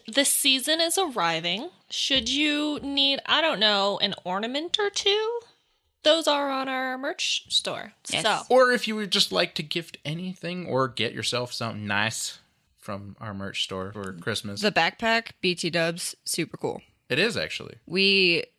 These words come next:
Speaker 2: got someone the backpack because they wanted it as a gift, and it's really nice, and now we all three want one, but they're really expensive, <laughs> so. <laughs>
Speaker 3: Love to be able to day trip around with a bunch of Hard Landings backpacks. <laughs>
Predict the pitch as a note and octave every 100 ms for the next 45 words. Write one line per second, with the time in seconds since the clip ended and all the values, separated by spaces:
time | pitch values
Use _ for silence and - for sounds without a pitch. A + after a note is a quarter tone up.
0 | - E3+ F#3+ G3 - - E3 D#3 A#2+ F2+
1 | D#3+ E3+ _ _ - F3 C3 A2 - -
2 | - - - G3 - E3+ - D#3+ D3+ D3
3 | C#3+ B2+ B2+ - - - D3+ D#3 C#3+ D3+
4 | B2+ - - - - C#3 C3 B2+ - -
5 | E3 - - - - _ E3+ D3 C#3 F2
6 | - C#3 C3 C#3 G2+ D#3+ D#3+ C3+ C3+ -
7 | A2 D#3+ - C3+ - D#3 C#3+ C#3 C#3+ -
8 | F3+ - A#3+ - - D4+ - D#4+ A#3+ C4+
9 | F4+ - E4+ F4 B2 A#2 C3 B2 A2 G#2
10 | B2+ A#2+ A#2 B2+ A2+ A#2 A2+ A2+ A2 G2+
11 | F#2 - _ - A2 F#2+ A2+ G#2 G#2+ G#2
12 | F#2+ F#2 F#2 F#2 - - D#3+ C4 C#4+ D4
13 | D4 - - B3+ B3+ B3+